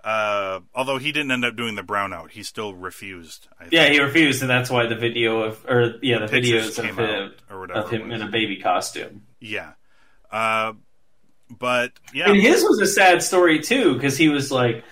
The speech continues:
Speaker 2: he was the first person who took me seriously, and
Speaker 1: Yep.
Speaker 2: like, that was nice, you know, be thought of as a companion and that kind of stuff. Like, that was,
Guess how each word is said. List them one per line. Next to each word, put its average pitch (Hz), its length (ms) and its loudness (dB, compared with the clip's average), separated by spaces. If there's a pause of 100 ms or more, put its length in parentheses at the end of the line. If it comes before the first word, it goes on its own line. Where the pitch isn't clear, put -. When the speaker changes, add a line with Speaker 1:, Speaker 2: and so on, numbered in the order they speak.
(300)
Speaker 2:
he - 80 0
was 127 140 2
the 127 80 -2
first 151 340 2
person 156 320 0
who 123 80 -4
took 147 180 -2
me 120 120 -4
seriously, 107 960 -2 (180)
and 98 540 -8 (300)
Speaker 1:
Yep. 113 240 -6 (360)
Speaker 2:
like, 120 120 -12
that 131 120 4
was 113 180 4
nice, 113 600 0
you 113 80 -4
know, 107 220 0
be 117 220 -2
thought 107 220 4
of 107 100 -2
as 110 160 -2
a 113 60 -4
companion 113 640 -4
and 98 140 -8
that 95 180 -8
kind 95 140 -8
of - 80 -12
stuff. 82 240 -10
Like, 98 120 -10
that 143 140 4
was, 120 260 -2